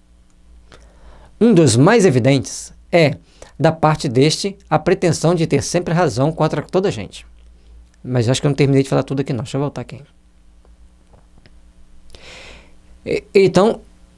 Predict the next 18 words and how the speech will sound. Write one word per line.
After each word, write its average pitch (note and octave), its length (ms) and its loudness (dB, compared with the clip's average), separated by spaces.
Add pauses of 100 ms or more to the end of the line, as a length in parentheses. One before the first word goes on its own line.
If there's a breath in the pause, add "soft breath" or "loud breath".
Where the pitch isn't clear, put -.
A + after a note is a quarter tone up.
(280)
só - 180 2
pra F3+ 120 2
concluir D3+ 440 4
aqui, F3+ 300 2 (1160 loud breath)
o F#3 80 2
Kardec G#3 440 4
deixa E3+ 260 4
claro E3+ 340 2
que - 140 0
ele G#3 140 4
já A3+ 120 4
falou G3 280 4
bastante G#3+ 420 2
sobre E3 180 4
obsessão. - 420 -2 (2000)
E G3 120 6
a F3 40 4
gente, F3 360 2